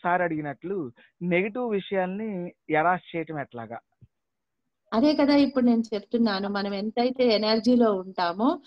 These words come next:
Speaker 2: ఆ ఎనర్జీలోకి వెళ్ళినప్పుడు నేను ఇప్పటి వరకు రిలీజ్ చేసిన ఎనర్జీని అంతటిని కాంతిగా మారుస్తున్నాను అని మీరు వాటిని, ఏ, ఊహాశక్తి ద్వారానే అవంతా కాంతిగా మార్చేయాలి.
Speaker 1: ఓకే మేడం.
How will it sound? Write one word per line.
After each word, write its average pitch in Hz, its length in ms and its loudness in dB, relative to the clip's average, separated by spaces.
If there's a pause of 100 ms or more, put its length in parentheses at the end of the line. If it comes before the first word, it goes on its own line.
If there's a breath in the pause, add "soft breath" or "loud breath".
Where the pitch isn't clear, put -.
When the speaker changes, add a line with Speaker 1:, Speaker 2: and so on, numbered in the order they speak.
(260 soft breath)
Speaker 2:
ఆ 226 120 2
ఎనర్జీలోకి 262 840 6
వెళ్ళినప్పుడు 233 840 2 (300 soft breath)
నేను 262 260 6
ఇప్పటి 277 300 2
వరకు 302 380 4
రిలీజ్ 262 460 4
చేసిన 240 260 2
ఎనర్జీని 214 600 2
అంతటిని 208 500 0
కాంతిగా 269 600 2
మారుస్తున్నాను 214 1000 0 (380)
అని 285 220 4
మీరు 294 280 6
వాటిని, 233 800 4 (320)
ఏ, 208 160 0
ఊహాశక్తి 262 840 4
ద్వారానే 226 500 4
అవంతా 233 500 2
కాంతిగా 247 500 2
మార్చేయాలి. 180 800 -2 (1700)
Speaker 1:
ఓకే 151 360 -6
మేడం. 107 300 -12